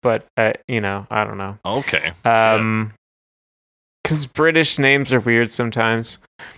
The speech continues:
Speaker 2: Yeah, of course they are. I just think of, like, Davy, who's still in the Navy and probably will be for life if there's
Speaker 1: Yeah.
Speaker 2: multiple of him.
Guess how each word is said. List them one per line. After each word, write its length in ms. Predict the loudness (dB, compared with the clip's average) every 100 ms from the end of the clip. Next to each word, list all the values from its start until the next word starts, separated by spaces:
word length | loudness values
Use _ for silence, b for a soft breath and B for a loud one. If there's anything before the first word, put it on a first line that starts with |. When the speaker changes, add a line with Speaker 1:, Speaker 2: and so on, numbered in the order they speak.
| -20 -16
Speaker 2:
Yeah, 280 | -14 -12 -14
of 100 | -12
course 280 | -10 -8 -6
they 80 |
are. 100 | -4
I 80 | -4
just 200 | -6 -4
think 160 | -4 -4
of, 60 |
like, 140 | -4 -2
Davy, 360 | 0 0 0
who's 200 | -4 -4
still 240 | -2 -2 -2
in 60 |
the 100 | -2
Navy 320 | 0 0 0 -4
and 100 | 0
probably 320 | -2 0 -4
will 160 | -4 -4
be 120 | -4
for 140 | -6
life 260 | -2 -2 0
if 40 |
there's 120 | 0
Speaker 1:
Yeah. 280 | 2 2 0
Speaker 2:
multiple 360 | -2 -6 -10 -10
of 80 | -6
him. 240 | -8